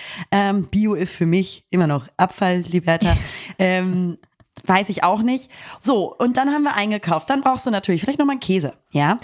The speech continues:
Speaker 1: Dann brauchst du Gemüse für einen Salat, mal irgendwie eine Gurke, Tomaten und so weiter.
Speaker 2: Olivenöl, Salz, Pfeffer. Du brauchst ja auch alle Ingredients für den Start, ja?
Speaker 1: Ingredients.
Speaker 2: Mhm.
Speaker 1: Und, ähm, da kamen wir auf eine Summe von, <laughs>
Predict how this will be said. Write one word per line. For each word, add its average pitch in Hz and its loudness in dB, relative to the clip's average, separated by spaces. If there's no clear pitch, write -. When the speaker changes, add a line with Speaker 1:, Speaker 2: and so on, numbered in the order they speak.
Speaker 1:
Dann 247 2
brauchst 226 0
du 208 -8
Gemüse 233 0
für - -6
einen 160 0
Salat, 175 0
mal 170 2
irgendwie 190 0
eine 196 -6
Gurke, 160 0
Tomaten 156 0
und 208 -2
so 240 -6
weiter. 185 0
Speaker 2:
Olivenöl, 226 0
Salz, 240 -2
Pfeffer. 247 2
Du 214 0
brauchst 262 0
ja 262 2
auch 220 -4
alle 277 2
Ingredients 254 0
für 165 0
den 143 -2
Start, 127 -2
ja? 208 2
Speaker 1:
Ingredients. 226 -4
Speaker 2:
Mhm. 247 2
Speaker 1:
Und, 247 0
ähm, 240 0
da 226 2
kamen 262 0
wir 233 0
auf 220 -2
eine 196 -2
Summe 196 0
von, 240 0
<laughs> - 2